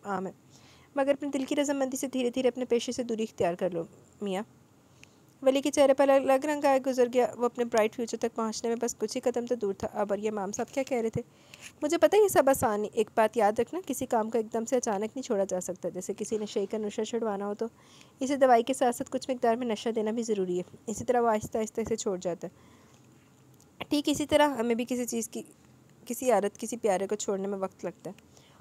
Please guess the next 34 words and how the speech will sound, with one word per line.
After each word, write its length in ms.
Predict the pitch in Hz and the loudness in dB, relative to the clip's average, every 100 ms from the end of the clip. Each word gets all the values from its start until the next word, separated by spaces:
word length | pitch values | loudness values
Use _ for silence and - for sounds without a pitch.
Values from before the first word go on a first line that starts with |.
| - | -4
और 80 | 269 | 2
इस 160 | 269 - | 2 4
वक्त 240 | 277 294 | 2 4
लगने 380 | 285 277 285 269 - | 2 0 -2 -4 -4
तक 120 | - 262 | -2 0
वो 100 | 262 | 0
हमें 240 | 262 240 233 | 0 0 -4
इसके 220 | 233 - | -6 -6
साथ 220 | 247 220 202 - | -2 0 0 -2
थोड़ा 220 | 202 208 - - _ _ _ _ _ _ - _ - - _ _ _ _ _ _ _ - _ _ _ _ _ _ _ _ _ - - - _ - | -2 -2 -4 -20 _ _ _ _ _ _ -20 _ -20 -20 _ _ _ _ _ _ _ -20 _ _ _ _ _ _ _ _ _ -20 -20 -20 _ 4
बहुत 200 | 262 277 | 4 6
लगकर 280 | 262 - 277 | 2 4 2
जीना 260 | 254 226 | 4 0
पड़ता 320 | 226 208 - 190 | 0 -2 -2 -2
है, 40 | |
पर 140 | 226 | 2
एक 120 | 214 214 | 2 2
वक्त 220 | 226 - | -2 2
आता 220 | 247 220 233 | 2 4 2
है 40 | |
कि 100 | 226 | 0
वो 60 | 240 | -2
थोड़ा 240 | 233 202 | 0 0
थोड़ा 200 | 214 208 | 0 -2
ख़त्म 500 | 214 - - 220 220 | -2 -10 -8 -6 -4
हो 100 | 202 | -4
जाता 280 | 190 170 180 | -4 -4 -6
है 60 | |
और 140 | - 196 | -6 -4
हमें 160 | 190 190 | -4 -4
पता 200 | 185 190 | -4 -4
भी 120 | 190 | -4
नहीं 140 | 185 | -8
चलता। 360 | 180 156 - | -8 -10 -10